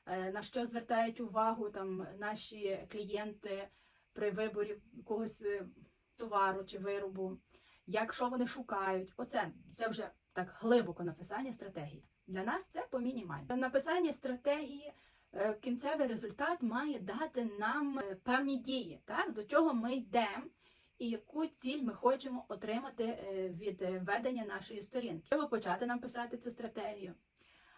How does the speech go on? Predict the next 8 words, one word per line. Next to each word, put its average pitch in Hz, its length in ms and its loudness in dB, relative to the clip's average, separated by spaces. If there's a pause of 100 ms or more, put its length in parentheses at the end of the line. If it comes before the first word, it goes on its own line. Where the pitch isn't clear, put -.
(120)
Е, 196 240 0
для 233 260 2
початку 262 840 2
вам 294 300 4
треба 240 440 0
сісти - 520 -6
і 277 40 -6
подумати, 240 680 -4